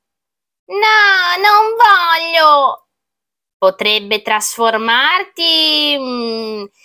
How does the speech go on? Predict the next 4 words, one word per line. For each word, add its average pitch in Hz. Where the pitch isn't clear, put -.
vediamo, 185
in 220
un 240
tacchino?" 339